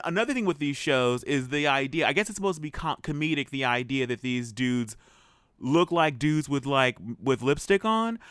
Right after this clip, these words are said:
but the idea that they're actually the, they're, as pharmaceutical reps, that, that they're, they're meeting people and they're, they're, and people aren't recognizing them as being men dressed as women, or at least thinking that they're transgender or something. I mean, I, I,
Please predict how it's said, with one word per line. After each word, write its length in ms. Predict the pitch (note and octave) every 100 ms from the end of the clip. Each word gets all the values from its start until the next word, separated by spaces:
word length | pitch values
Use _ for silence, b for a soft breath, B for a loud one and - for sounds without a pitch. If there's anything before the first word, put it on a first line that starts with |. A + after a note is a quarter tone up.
| B B B
but 380 | C3 A3+ G#3+ -
the 160 | G3
idea 380 | G3 F#3+ F3 B3
that 100 | A3+
they're 160 | F#3+ F#3
actually 380 | F3+ - E3+ E3
the, 240 | C#3+ C#3+
they're, 220 | C3 D3 C3+ B2+
as 140 | C3 D3+
pharmaceutical 560 | F#3+ F#3 - A3+ F3+
reps, 220 | D3 C#3+ -
that, 260 | D3+ B2
that 300 | D3 C#3 C3+
they're, 260 | D#3+ C#3+ C#3 A#2
they're 360 | C3+ C3 D3
meeting 440 | C#3 D3+ F3+ F#3+ F#3
people 440 | - F3+ E3 F3
and 100 | D3+
they're, 180 | C#3+ C3+
they're, 280 | A2 C#3 C3+
and 160 | C#3 C3+
people 280 | F#3 F3+ F3
aren't 200 | D#3+ C3+ G#2+ G#2+
recognizing 640 | D3 D#3+ E3 D#3 D3+ D#3
them 180 | D#3 D3+
as 160 | C3+
being 380 | B2 D3 C#3+ C#3
men 200 | C#3 C#3+
dressed 320 | C3 C3+ C#3 C3
as 120 | A2
women, 400 | B2+ D3+ D#3 D#3 - B B
or 220 | - C#3 C3+
at 80 |
least 280 | A#2+ E3+ -
thinking 260 | E3 D3 D3
that 180 | C#3 -
they're 320 | C3 B2+ A#2+
transgender 880 | - D#3 C#3+ C3+ G2 B2+ G#3+ F#3+ A#2+
or 40 |
something. 560 | G#2 B2+ G#2+ A2+ G#2+ G#2+
I 60 | B2+
mean, 260 | C#3 C3 -
I, 80 | -
I, 140 | G#2+